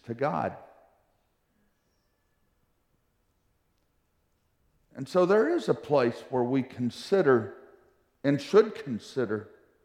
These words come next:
where we've come from. Hey, what would be the holidays without good food? Not on Yom Kippur, though.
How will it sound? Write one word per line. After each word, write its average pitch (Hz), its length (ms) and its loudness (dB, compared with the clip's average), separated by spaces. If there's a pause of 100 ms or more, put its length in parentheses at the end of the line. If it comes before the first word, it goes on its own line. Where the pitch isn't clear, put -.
(480)
where 135 200 6
we've 127 260 0
come 143 400 -2
from. 113 320 -8 (1200)
Hey, 110 420 0 (720)
what - 160 0
would 147 160 2
be 156 120 6
the 135 120 0
holidays 107 680 0 (100)
without 110 420 -6
good 107 280 -2
food? 95 260 -4 (3250)
Not 147 300 2
on 131 200 2
Yom 127 260 -2
Kippur, 107 640 -4
though. 87 220 -14